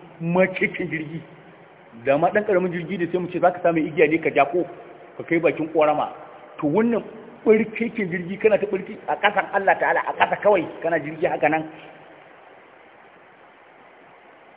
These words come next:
"Azunnu annaka jununta."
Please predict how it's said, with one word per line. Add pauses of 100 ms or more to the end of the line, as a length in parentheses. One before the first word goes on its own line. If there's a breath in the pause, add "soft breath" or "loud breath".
(1040)
"Azunnu
annaka (300)
jununta."